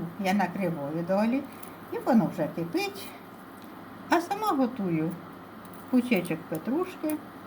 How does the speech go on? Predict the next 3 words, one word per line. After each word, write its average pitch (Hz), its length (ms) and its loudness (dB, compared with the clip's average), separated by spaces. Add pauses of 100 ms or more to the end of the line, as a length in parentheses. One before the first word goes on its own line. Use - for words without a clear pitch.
(640)
і 311 240 4 (1160)
зубчики 247 680 4 (640)
часнику. 262 560 6